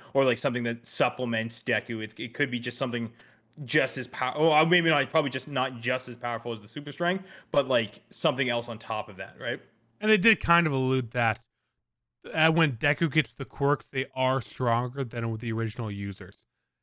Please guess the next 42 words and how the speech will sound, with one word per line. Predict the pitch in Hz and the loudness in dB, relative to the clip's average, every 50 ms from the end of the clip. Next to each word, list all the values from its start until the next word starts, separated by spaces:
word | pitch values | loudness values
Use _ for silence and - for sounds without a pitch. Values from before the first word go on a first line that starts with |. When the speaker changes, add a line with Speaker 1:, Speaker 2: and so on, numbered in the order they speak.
| _ | _
Speaker 2:
So | _ - 165 | _ 2 4
that | 156 160 160 | 6 6 6
Speaker 1:
Hmm. | 156 | 6
Speaker 2:
is | 170 165 - | 4 4 4
something, | - 147 135 127 127 117 | 4 2 2 0 -6 -8
too, | - - 120 107 104 | -4 -2 -2 -2 0
that, | 107 117 117 135 - _ - | 0 0 0 0 -2 _ -4
like, | 151 143 143 | -2 2 4
as | 151 151 143 123 | 4 2 4 4
Dylan | 170 160 151 | 4 4 4
kinda | 135 139 165 - | 2 2 0 4
said, | - 180 147 | 4 4 4
like, | 131 127 - | 4 6 6
hey, | 208 208 185 139 - _ _ _ _ | 6 6 6 4 0 _ _ _ _
you | 170 170 165 | -2 -2 4
could | - 208 190 156 | 6 4 6 6
just | 165 151 - | 4 2 2
not | 151 147 143 | 2 2 2
know | 139 143 135 | 4 4 6
how | 135 139 127 | 6 6 6
to | 120 | 6
use | 117 120 131 139 127 | 4 2 0 0 0
a | |
super | - - 151 156 156 | -2 -4 -6 -6 -8
strong | - - 165 156 156 151 | -6 0 2 2 2 2
quirk, | - - - 170 165 - _ _ _ _ _ | -2 -4 -2 -2 -2 -2 _ _ _ _ _
or | _ 220 233 226 202 165 - - _ _ | _ 6 8 8 8 6 4 0 _ _
a | - 175 | -4 -4
quirk | - - - 180 180 175 - - _ | -2 2 4 6 6 6 4 2 _
that | 160 151 139 127 139 - - | 4 6 6 6 4 2 0
at | 135 131 127 123 127 - _ _ _ _ _ _ _ _ | 2 2 2 2 0 -4 _ _ _ _ _ _ _ _
normal | - 143 135 165 220 294 294 262 202 151 | -6 2 4 6 8 8 8 6 4 4
strength | - - - 139 131 123 123 117 - - _ _ _ | 2 0 0 2 2 2 2 0 -6 -14 _ _ _
was | - 156 151 - - - | 0 0 0 0 -2 0
average, | - 185 208 202 160 139 131 120 117 113 - - _ _ _ | 2 4 4 4 4 4 2 2 2 0 -4 -12 _ _ _
when | - 143 127 113 | -8 -8 -4 0
Deku | - 180 175 - 185 147 | 2 2 2 2 -4 -4
gets | 117 147 143 - - - | -2 -2 -2 0 -2 -4
it | 127 113 113 _ _ _ | -4 -4 -6 _ _ _
five | 147 131 131 127 | 0 0 2 0
times | - - 131 117 117 117 - | 2 2 2 4 2 0 0
stronger, | - 208 220 220 220 214 185 151 147 135 127 - | 4 6 8 8 8 6 4 2 2 0 0 -4